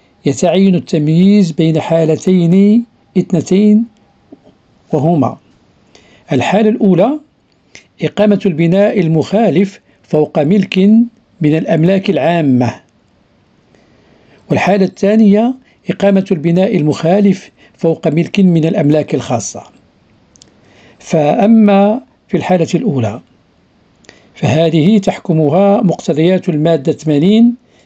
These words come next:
من قانون التعمير، حيث يمكن للسلطة المحلية،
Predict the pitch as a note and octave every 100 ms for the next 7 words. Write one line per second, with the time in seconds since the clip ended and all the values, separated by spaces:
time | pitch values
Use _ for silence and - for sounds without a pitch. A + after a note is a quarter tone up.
0 | - D3 C3 D#3+ D#3 F3 F#3 - C3+ A#2+
1 | G2+ - _ _ _ _ _ _ _ _
2 | _ _ - - D3 C3 D3+ G#3 G3 F#3
3 | E3 - A#3 G3+ G3 F3+ E3 D#3 F3+ B2
4 | G#2+ G2